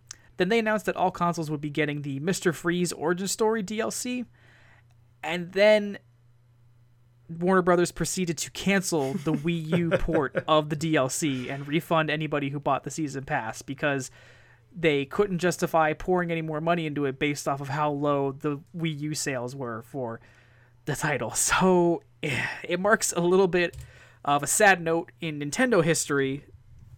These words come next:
Speaker 1: in that they just couldn't attract third-party support. So that's a bit of a bummer. But, um, yeah, the game kind of completely got forgotten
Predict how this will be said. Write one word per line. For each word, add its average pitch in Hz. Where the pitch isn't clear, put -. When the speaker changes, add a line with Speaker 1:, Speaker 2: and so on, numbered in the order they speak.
Speaker 1:
in 143
that 120
they 160
just 143
couldn't 151
attract 143
third-party 139
support. 127
So -
that's 202
a 170
bit 165
of 147
a 139
bummer. 117
But, 165
um, 202
yeah, 233
the -
game 170
kind 185
of 170
completely 190
got 170
forgotten 196